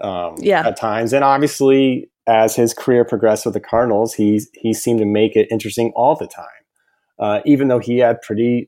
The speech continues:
Speaker 1: solid numbers for the most part as, as a closer. So it's, it's not an easy job. So let, let's get that out of the way. But again,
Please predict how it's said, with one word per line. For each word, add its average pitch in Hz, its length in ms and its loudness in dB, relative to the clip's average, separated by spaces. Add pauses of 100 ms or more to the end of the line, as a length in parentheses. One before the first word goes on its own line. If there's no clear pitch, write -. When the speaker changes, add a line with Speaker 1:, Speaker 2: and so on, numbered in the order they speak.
Speaker 1:
solid 117 540 0
numbers 123 380 0
for 117 120 -2
the 104 80 -2
most 117 300 -2
part 98 300 0
as, 98 200 -4 (120)
as 104 120 -4
a - 60 -12
closer. 117 540 -2
So 135 200 0
it's, 160 280 -2
it's 175 180 -2
not 208 240 2
an 180 160 0
easy 127 260 0
job. 98 480 0 (320)
So - 160 -2
let, 156 180 2
let's 156 200 2
get 123 160 -2
that 113 160 2
out 92 140 0
of 80 60 -12
the 90 60 -12
way. 85 240 -12
But 151 120 2
again, 160 520 2